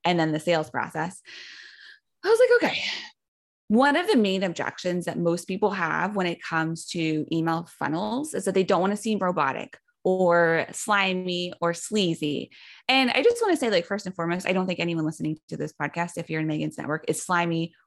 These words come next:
or sleazy or robotic. So I think that's, like, a mindset thing you gotta get over first off. I think automation and email funnels is a freaking fantastic move for really busy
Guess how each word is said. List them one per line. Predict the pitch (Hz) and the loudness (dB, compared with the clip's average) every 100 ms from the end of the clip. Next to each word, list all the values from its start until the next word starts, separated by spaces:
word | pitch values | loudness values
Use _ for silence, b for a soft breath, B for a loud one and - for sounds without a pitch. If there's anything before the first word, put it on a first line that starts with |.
| - | 0
or | 185 | 0
sleazy | - 175 156 156 156 165 | 0 -2 -2 -2 -4 -4
or | - 156 | -2 0
robotic. | 139 143 95 - - | 0 -2 -4 -6 -2
So | 233 | 2
I | |
think | 240 302 | 2 4
that's, | 294 262 | 2 2
like, | 202 | 0
a | 156 | 0
mindset | 143 156 170 - | 0 -2 -4 -4
thing | 175 | -4
you | 170 | -2
gotta | 165 165 | -2 -2
get | 170 | -2
over | 165 165 | -2 -4
first | - 151 - | -6 -6 -2
off. | 160 196 _ B B B B B B - | -2 -4 _ B B B B B B -2
I | 220 262 | 2 4
think | 269 262 - _ - | 2 2 -2 _ 0
automation | 170 202 208 185 190 180 | 2 4 2 0 -4 -6
and | 165 175 | -4 -2
email | 160 180 | 0 0
funnels | 190 202 208 208 - | 0 -2 -2 -2 -2
is | 180 - _ _ | -2 -4 _ _
a | 170 170 | 0 0
freaking | 165 - 247 233 233 208 - | -2 -4 -2 2 0 0 -2
fantastic | 196 180 - - 185 - 196 | -2 -2 -4 -4 -4 -2 -2
move | 185 165 170 | -2 -4 -6
for | - 180 165 160 - | -8 -2 0 0 -4
really | 160 180 175 180 185 _ | 0 2 4 0 -6 _
busy | 175 165 160 160 | 0 2 -2 -4